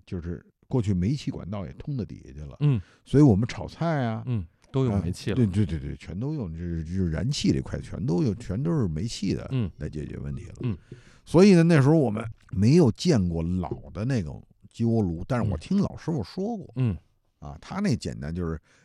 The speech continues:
Speaker 1: 呃，这个使这个柴火，
Speaker 2: 嗯。
Speaker 1: 啊，甭管是什么样柴火，把这炉
Speaker 2: 嗯。
Speaker 1: 先得把那烘到一定的温度。
Speaker 2: 就是按下预热。
Speaker 1: 预热，你得
Speaker 2: 嗯。
Speaker 1: 烘到一定的温度。
Speaker 2: 啊。
Speaker 1: 那里边可能烤多少只呢？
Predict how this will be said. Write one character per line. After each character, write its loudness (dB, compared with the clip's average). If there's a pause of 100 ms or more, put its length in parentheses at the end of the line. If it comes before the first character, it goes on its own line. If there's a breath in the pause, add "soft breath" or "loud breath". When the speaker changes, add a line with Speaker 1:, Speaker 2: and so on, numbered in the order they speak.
(100)
Speaker 1:
呃， -14
这 -8
个 -14
使 -10
这 -6
个 -10
柴 -8
火， -6
Speaker 2:
嗯。 -2 (260)
Speaker 1:
啊， -8 (120)
甭 -4
管 -6
是 -8
什 -12
么 -4
样 -4
柴 -10
火， -6
把 -10
这 -6
炉 -4 (280 soft breath)
Speaker 2:
嗯。 -6
Speaker 1:
先 -2
得 4
把 -6
那 -6
烘 -4
到 0
一 0
定 0
的 2
温 0
度。 -2
Speaker 2:
就 -6
是 -4
按 0
下 2
预 0
热。 2 (200)
Speaker 1:
预 2
热， 8
你 6
得 6
Speaker 2:
嗯。 4
Speaker 1:
烘 0
到 6
一 4
定 4
的 6
温 4
度。 2 (160 loud breath)
Speaker 2:
啊。 -2
Speaker 1:
那 6
里 8
边 4
可 4
能 2
烤 2
多 4
少 6
只 2
呢？ 0